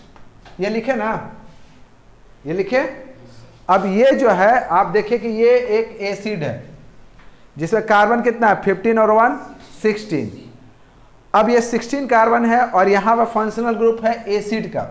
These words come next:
तो ये जो एसिड है इसमें सिक्सटीन कार्बन है, इसका मतलब ये फैटी एसिड है।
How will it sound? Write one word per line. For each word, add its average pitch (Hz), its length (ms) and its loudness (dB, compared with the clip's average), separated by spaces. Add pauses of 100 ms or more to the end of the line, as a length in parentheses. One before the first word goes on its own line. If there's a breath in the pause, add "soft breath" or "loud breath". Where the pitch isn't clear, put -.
(1040 soft breath)
तो 170 60 -6
ये 233 260 4
जो 254 140 2
एसिड 202 640 2
है 214 300 4
इसमें 214 840 0 (240)
सिक्सटीन 247 720 -4
कार्बन 196 520 2
है, 185 540 0 (440 loud breath)
इसका 160 280 -2
मतलब 196 260 0
ये 202 120 2
फैटी 156 580 -2
एसिड 120 340 -6
है। 101 180 -14